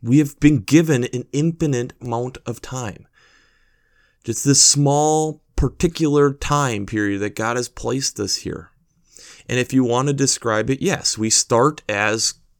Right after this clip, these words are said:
you know, carbon and all these beautiful proteins and everything that's going on. And we'll end up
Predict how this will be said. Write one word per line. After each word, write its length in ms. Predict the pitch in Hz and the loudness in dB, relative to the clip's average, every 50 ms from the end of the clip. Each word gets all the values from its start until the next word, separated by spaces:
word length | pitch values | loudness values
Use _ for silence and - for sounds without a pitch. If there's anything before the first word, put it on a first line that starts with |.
| _ _ _ _ _ - | _ _ _ _ _ -14
you 160 | - 110 107 | -8 -6 -6
know, 240 | 104 101 113 - _ - | -6 -6 -8 -12 _ -10
carbon 500 | - - 131 131 139 143 147 151 151 147 | -4 2 4 4 4 4 4 2 2 0
and 100 | 123 107 | -2 -2
all 300 | 95 98 120 131 143 143 | -2 -4 -2 0 0 2
these 220 | 147 143 135 110 | 2 2 2 0
beautiful 840 | 98 95 87 - 107 120 147 165 165 160 147 - - 135 127 117 117 | -4 -14 -12 -6 -2 0 0 0 0 -2 -2 -2 -2 -2 0 0 0
proteins 920 | 113 _ - - 151 151 151 147 - - 165 151 156 156 156 147 131 123 | -4 _ -2 0 0 0 0 -4 -4 -4 -4 -4 -4 -6 -6 -6 -4 -4
and 200 | 117 110 110 - - 113 - _ _ - | -4 -4 -6 -10 -12 -18 -20 _ _ -16
everything 500 | - 143 151 190 170 160 - 147 143 143 | -16 -12 -8 -8 -8 -6 -6 -8 -8 -8
that's 180 | 135 127 - - | -8 -8 -10 -10
going 320 | - 131 131 127 123 120 | -8 -6 -6 -6 -6 -6
on. 340 | 113 107 98 98 - 87 _ _ _ _ _ _ _ _ _ _ _ _ _ _ _ _ _ _ _ _ _ _ _ - | -6 -6 -8 -8 -10 -14 _ _ _ _ _ _ _ _ _ _ _ _ _ _ _ _ _ _ _ _ _ _ _ -4
And 220 | 120 120 123 117 | -2 -2 0 2
we'll 260 | 120 127 123 123 - - | 2 2 2 2 0 -4
end 260 | 131 151 170 170 147 | -4 -2 0 2 2
up 260 | 143 147 147 - _ | 2 2 0 -2 _